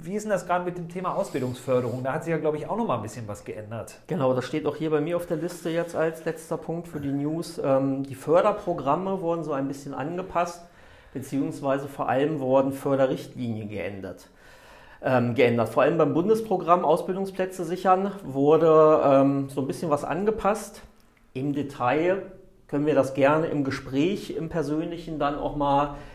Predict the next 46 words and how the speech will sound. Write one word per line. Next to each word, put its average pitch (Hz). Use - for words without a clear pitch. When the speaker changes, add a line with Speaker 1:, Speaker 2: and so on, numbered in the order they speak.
Speaker 2:
genauer 139
durchgehen. 160
Also 135
wer 135
da 135
Interesse 139
dran 139
hat, 135
Speaker 1:
Ja, 120
Speaker 2:
bitte, 135
Speaker 1:
da, -
da 127
könnt 135
ihr 135
uns 113
anrufen 139
oder, 123
Speaker 2:
bitte 175
Speaker 1:
ne, 160
wie -
Speaker 2:
bei 151
uns 147
Speaker 1:
gesagt, 139
schreibt -
Speaker 2:
melden. 170
Speaker 1:
uns 190
eine 143
Mail. 160
Speaker 2:
Im 151
Groben 156
geht 175
es -
darum, 170
dass 151
ja 151
diese, 135
diese 127
Ausbildungsprämien 151
nicht 127
für 131
alle, 151
die 190
ausbilden, 180
ausgeschüttet 180
werden, 160
sondern 139